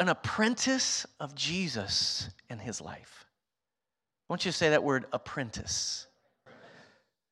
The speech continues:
Say it one more time. Apprentice is a person who will pattern their life after Jesus and his ways, the way he does things,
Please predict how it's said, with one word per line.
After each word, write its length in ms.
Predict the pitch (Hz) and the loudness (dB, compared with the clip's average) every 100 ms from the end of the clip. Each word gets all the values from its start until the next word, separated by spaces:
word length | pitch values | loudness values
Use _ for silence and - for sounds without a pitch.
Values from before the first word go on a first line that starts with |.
| _ | _
Say 300 | - - 160 | -4 0 4
it 80 | 156 | 4
one 80 | - | 4
more 100 | 196 | 4
time. 360 | 185 143 147 180 - _ _ _ _ - - - - - - | 4 4 4 -2 -14 _ _ _ _ -20 -18 -18 -18 -2 2
Apprentice 640 | 165 - 277 339 - 160 | 6 8 10 8 8 2
is 80 | 196 | 2
a 60 | 220 | 4
person 360 | 254 330 320 | 8 8 8
who 180 | 240 269 - - - - - - - - - _ _ - | 8 8 4 -6 -12 -14 -18 -18 -20 -20 -20 _ _ 10
will 140 | 226 | 12
pattern 460 | 226 - 330 370 302 | 12 12 12 12 12
their 160 | 247 | 12
life 220 | 226 226 | 12 12
after 240 | 226 214 214 | 10 8 6
Jesus 340 | 180 214 220 | 4 6 6
and 180 | 214 214 | 6 6
his 320 | 202 220 185 | 8 8 6
ways, 1040 | 190 208 247 262 247 208 143 123 117 110 - - _ _ _ _ | 6 10 12 12 10 6 4 0 -2 -2 -4 -10 _ _ _ _
the 100 | 202 | 10
way 420 | 220 208 254 277 | 10 12 12 12
he 180 | 254 220 | 8 8
does 280 | 190 196 175 | 10 8 8
things, 580 | 175 135 110 110 - | 4 4 2 0 0